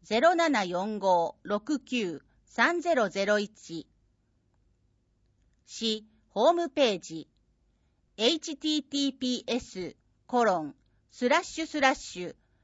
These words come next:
ダブリューダブリューダブリュードットシティ、シーアイティーワイ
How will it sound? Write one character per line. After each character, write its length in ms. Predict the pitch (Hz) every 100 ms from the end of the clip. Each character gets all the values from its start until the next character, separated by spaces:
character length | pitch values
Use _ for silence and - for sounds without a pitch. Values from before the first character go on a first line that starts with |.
| _
ダ 180 | 196 220
ブ 140 | 320
リ 120 | 349 330
ュ 60 |
ー 40 | 285
ダ 140 | 285
ブ 140 | 277
リ 120 | 262 262
ュ 60 |
ー 40 | 247
ダ 140 | 233
ブ 140 | 196
リ 100 | 170
ュ 180 | 165 151
ー 20 | - _ -
ド 180 | 202 196
ッ 60 | - _
ト 240 | 190 175 - _ _
シ 260 | - 285 285
テ 180 | _ 185
ィ、 260 | 165 151 _ _ _
シ 420 | - - 294 320
ー 40 | - _
ア 180 | 269 226
イ 200 | 160 - _ -
テ 80 |
ィ 260 | 226 262 -
ー 80 | 202
ワ 160 | 226
イ 200 | 208 147